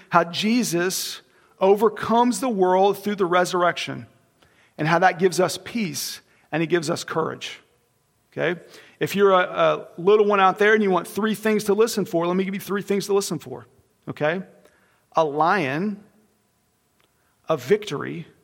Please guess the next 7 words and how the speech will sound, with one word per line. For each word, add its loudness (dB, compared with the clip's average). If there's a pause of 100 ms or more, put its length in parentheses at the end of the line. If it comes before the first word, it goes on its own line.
(340)
and -2
a -4
dare. -6 (1120)
A 0
lion, -2 (760)
a -2
victory, -6